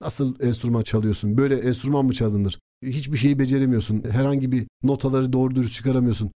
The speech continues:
Bırak bunu, sen en iyisi hiç çalma." dediği anda siz belki böyle bir yeteneğiniz var ama sizin için son derece şevkinizi kırıcı bir şekilde bir cümleler silsilesi kurulduğu için belki bir daha hiç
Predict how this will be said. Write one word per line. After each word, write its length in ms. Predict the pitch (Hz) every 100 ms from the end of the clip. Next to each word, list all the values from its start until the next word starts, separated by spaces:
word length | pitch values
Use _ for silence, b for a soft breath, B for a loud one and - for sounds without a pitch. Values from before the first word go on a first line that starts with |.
| _
Bırak 300 | 127 165 -
bunu, 120 | 127
sen 180 | 117 143
en 100 | 147
iyisi 340 | 156 117 147 143 _ -
hiç 240 | 220 -
çalma." 440 | - 131 104 85 - _ 104
dediği 400 | 131 160 220 175
anda 400 | 131 107 156 220 _ _ _ -
siz 380 | 123 - 185 170
belki 420 | 185 - 202 202 - -
böyle 300 | 139 143 151
bir 60 |
yeteneğiniz 580 | 151 151 143 143 151 143
var 240 | 135 156 -
ama 260 | 113 117 110 - 107 110 - _
sizin 520 | - - 135 156 165
için 300 | 127 - 131
son 300 | 120 147 156
derece 400 | 135 117 107 98 - _ _
şevkinizi 640 | - 139 131 - 147 156 -
kırıcı 460 | 147 147 147 175
bir 60 | 139
şekilde 460 | 131 107 113 104
bir 160 | 104 107
cümleler 400 | 107 117 120 131
silsilesi 560 | 127 110 90 110 95 113
kurulduğu 320 | 143 135 110
için 360 | 104 175 135
belki 380 | 143 117 156 143
bir 100 | 147
daha 120 | 120
hiç 240 | 170 -